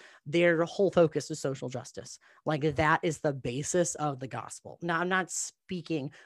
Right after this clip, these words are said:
on behalf of the whole denomination, but the feel I've got from U C C ministers that I've talked to,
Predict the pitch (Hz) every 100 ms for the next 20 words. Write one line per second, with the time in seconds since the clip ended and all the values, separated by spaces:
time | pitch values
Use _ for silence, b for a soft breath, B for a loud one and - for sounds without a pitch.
0 | - 160 160 151 151 147 143 180 170 165
1 | 147 147 143 147 156 135 135 143 190 196
2 | 175 139 139 127 143 156 151 170 165 156
3 | - 143 156 135 - 143 131 135 131 -
4 | 160 147 _ - 151 143